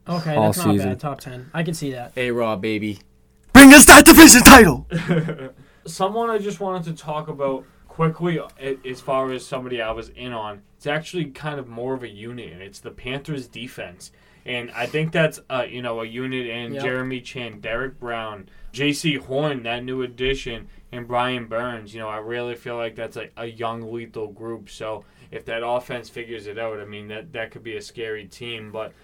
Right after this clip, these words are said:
Speaker 3: the last guy I'm out on, and this is also somebody I was hinting to last year,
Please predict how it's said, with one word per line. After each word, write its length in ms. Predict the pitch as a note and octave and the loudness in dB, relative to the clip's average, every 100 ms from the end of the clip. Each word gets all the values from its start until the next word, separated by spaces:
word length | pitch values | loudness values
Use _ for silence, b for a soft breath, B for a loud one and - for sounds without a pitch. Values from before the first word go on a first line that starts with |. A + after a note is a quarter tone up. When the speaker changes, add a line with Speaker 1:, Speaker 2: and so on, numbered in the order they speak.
| _ | _
Speaker 3:
the 100 | - | -14
last 320 | B2 C3 D#3 E3 | -2 0 0 0
guy 180 | D#3+ | 0
I'm 120 | D3 B2+ | 0 -4
out 240 | B2 C3 | -6 -4
on, 320 | B2+ A#2 A#2 A#2+ | -6 -6 -12 -16
and 200 | A#2+ A#2 | -14 -14
this 160 | A#2 | -16
is 100 | B2 | -14
also 380 | A#2 A#2 B2 B2 | -10 -10 -10 -12
somebody 420 | - A#2+ A2+ A2+ | -14 -14 -14 -12
I 80 | A2 | -12
was 160 | G#2+ G2+ | -14 -16
hinting 440 | B2+ A2+ A#2+ A2+ | -18 -16 -16 -18
to 200 | - A#2 | -16 -14
last 480 | A2 A2 A#2+ A#2+ - | -10 -8 -8 -10 -14
year, 240 | A2 G2+ | -14 -14